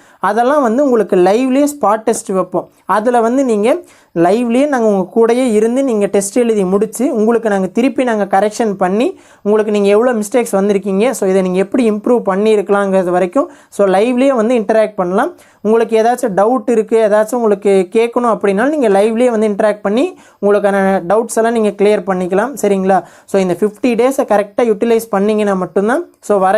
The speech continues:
எக்ஸாம் கிளியர் பண்றதுக்கு உங்களுக்கு யூஸ்ஃபுல்லா இருக்கும். So அதுக்கு எங்க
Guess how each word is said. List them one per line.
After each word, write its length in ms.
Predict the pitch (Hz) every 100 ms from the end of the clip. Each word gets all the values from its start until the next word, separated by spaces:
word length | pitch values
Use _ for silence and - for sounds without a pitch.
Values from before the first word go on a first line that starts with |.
| 214
எக்ஸாம் 280 | 185 240 240 208
கிளியர் 240 | 208 214 202
பண்றதுக்கு 400 | 190 196 196 247
உங்களுக்கு 240 | 226 196 208
யூஸ்ஃபுல்லா 360 | 214 220 196 175
இருக்கும். 260 | 170 247 - - _ -
So 40 | 185
அதுக்கு 280 | 196 262 294 254 208
எங்க 160 | 226